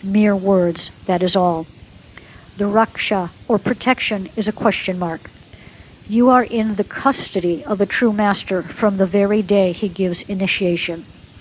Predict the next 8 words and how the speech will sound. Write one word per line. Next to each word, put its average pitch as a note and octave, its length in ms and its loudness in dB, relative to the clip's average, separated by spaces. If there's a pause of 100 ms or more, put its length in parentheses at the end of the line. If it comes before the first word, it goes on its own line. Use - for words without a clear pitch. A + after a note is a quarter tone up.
(480)
He C4 160 4
becomes A3+ 540 0
the G#3+ 100 0
very G#3+ 300 4
breath F#3+ 480 -2
of F#3 140 -4
the F#3 80 -2
disciple. F3+ 580 0